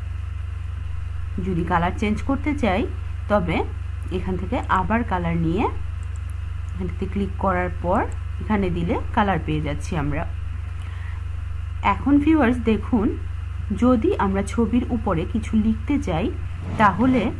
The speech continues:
এই এ লেটারটিতে ক্লিক করার পর যেখানে আমরা লিখতে চাই ছবির ঠিক সেই জায়গাতে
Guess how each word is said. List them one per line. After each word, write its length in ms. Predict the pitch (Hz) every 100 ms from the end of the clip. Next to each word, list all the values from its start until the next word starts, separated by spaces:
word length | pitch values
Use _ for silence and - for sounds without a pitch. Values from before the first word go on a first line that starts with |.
| - -
এই 80 | 190 180 -
এ 20 | 220 220
লেটারটিতে 500 | 220 233 - 247 277 -
ক্লিক 200 | 214 214 -
করার 240 | 208 180 180 -
পর 160 | 160 240 - -
যেখানে 340 | 220 - 285 311
আমরা 140 | 311 302 208
লিখতে 260 | 196 - 269 -
চাই 180 | 196 330 - - - -
ছবির 360 | - 254 262 294 -
ঠিক 140 | 320 320 -
সেই 160 | 214 190
জায়গাতে 420 | 214 185 160 -